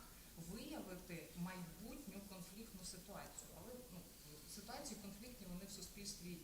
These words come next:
є і будуть завжди. Але абсолютно правильно наголошують колеги, де ця конфліктна ситуація переходить, а, скажімо, норму права, да, зазіхає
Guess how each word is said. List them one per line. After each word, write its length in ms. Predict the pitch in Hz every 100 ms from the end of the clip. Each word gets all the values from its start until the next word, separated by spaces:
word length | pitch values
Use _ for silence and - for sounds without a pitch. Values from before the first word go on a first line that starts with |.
| 151 190
є 60 |
і 80 | 226
будуть 380 | 170 180 175 160
завжди. 400 | 165 - 165 - -
Але 420 | 156 160 190 190 165 165
абсолютно 420 | - 180 180 175 170
правильно 320 | 185 180 165 160
наголошують 580 | 160 170 170 151 170 -
колеги, 360 | 180 294 294 - - - 170
де 240 | 214 254
ця 180 | - 202
конфліктна 600 | 196 180 202 - - 170
ситуація 640 | - - 196 302 - 202 -
переходить, 920 | 196 180 175 170 - - - 220 - - - -
а, 360 | 180 180 180 175 - - -
скажімо, 380 | - 202 208 202 208
норму 420 | 226 240 202 196 -
права, 400 | 208 170 131 -
да, 200 | 208 226 175
зазіхає 800 | 196 170 190 - - 262 -